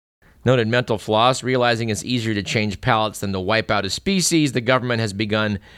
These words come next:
collaborating with chefs to create new dishes that incorporate bluegill. Also want to cite a piece by Matt Weiser in The Bee, June tw-, June twentieth, talking about how California is reevaluating its ship's ballast law.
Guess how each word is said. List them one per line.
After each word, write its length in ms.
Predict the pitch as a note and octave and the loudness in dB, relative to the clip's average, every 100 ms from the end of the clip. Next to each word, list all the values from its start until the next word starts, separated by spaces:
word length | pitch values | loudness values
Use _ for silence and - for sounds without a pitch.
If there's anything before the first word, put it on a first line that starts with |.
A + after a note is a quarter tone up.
| - | -8
collaborating 600 | - B2+ C#3 C3 B2 A#2 | 0 4 4 4 0 0
with 120 | G#2+ | -4
chefs 480 | F2+ - C4 D#3 - | -4 2 2 2 -2
to 100 | - | -10
create 320 | A2 D3 C3 | -4 -2 -2
new 200 | A#2+ F#3 | 0 -2
dishes 440 | F#3+ G#3 G3 D3 A2 | 2 2 2 -2 0
that 120 | A#2 | -2
incorporate 760 | A2+ - D3+ C#3+ C#3 C3 - F2+ | -4 0 0 2 2 0 -2 -4
bluegill. 680 | A#2+ G#3 F3+ D3 F#2+ C#2+ - _ _ _ _ _ _ _ _ _ _ _ _ _ - _ - | 2 2 4 4 2 -4 -14 _ _ _ _ _ _ _ _ _ _ _ _ _ -20 _ 0
Also 240 | C#3+ - | 0 2
want 160 | C#3 B2+ | 0 0
to 60 | |
cite 240 | A2+ C3 B2 | 2 2 2
a 40 | |
piece 220 | - C3 | 0 -4
by 180 | - A#2+ | 0 -2
Matt 260 | A2+ A#2+ A#2 | 2 0 0
Weiser 380 | A#2 A#2+ A2 A2 | 0 0 0 -2
in 80 | |
The 60 | G#2+ | -2
Bee, 320 | G2+ C#3+ A#2 | 0 2 2
June 300 | F2+ F2+ G#2 | 0 -2 -4
tw-, 320 | G2+ A2 G2 D#2+ F2+ | -4 -4 -4 -8 -10
June 220 | F2 B2 | -2 -2
twentieth, 420 | G#2+ C#3 C3+ A#2 G2+ | 0 0 2 0 0
talking 240 | A#2+ A2 | -2 0
about 160 | A2 G#2+ | -2 0
how 120 | G#2+ | -2
California 580 | - C3 B2+ C3 B2 A2+ | 0 2 2 2 0 0
is 100 | F#2 | -2
reevaluating 840 | D#3 G#3 D#3 A#3 G#3 G#3 G3 E3 | 0 0 2 2 2 2 2 0
its 160 | B2 - | -2 -4
ship's 440 | - F3+ A3+ - | 0 2 2 0
ballast 580 | G2+ C3+ G3 A#3+ E3 - | 0 6 6 6 2 2
law. 520 | A#2+ B2+ F3+ A#3+ A#3 | 4 8 8 6 2